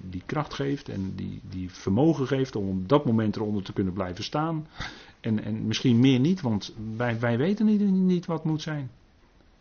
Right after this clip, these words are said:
En vaak is het moeilijk, vaak is het lijden, vaak is er, zijn er problemen.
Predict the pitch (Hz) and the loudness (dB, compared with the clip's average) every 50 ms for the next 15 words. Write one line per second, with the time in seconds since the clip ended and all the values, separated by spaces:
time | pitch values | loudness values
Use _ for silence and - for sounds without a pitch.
0 | _ _ _ _ _ _ _ _ _ _ _ - 120 117 101 113 123 113 - 175 | _ _ _ _ _ _ _ _ _ _ _ -2 0 0 2 2 0 0 2 2
1 | 175 170 170 156 - 180 175 175 165 147 - - 127 113 110 117 135 151 170 160 | 0 0 0 -2 0 0 2 2 0 -2 -2 -4 -4 -4 -2 -2 -2 0 0 0
2 | 170 160 160 170 165 147 143 131 113 104 107 107 104 - 135 151 156 156 - - | -2 -2 -2 -2 -2 -2 -2 -2 -4 -4 -4 -4 -4 -4 -4 -4 -2 -4 -4 -6
3 | - 143 151 165 170 165 156 165 160 156 151 156 156 156 143 131 120 | -6 -4 -2 -2 -2 -2 -2 -2 -2 0 0 0 0 0 -2 -4 -8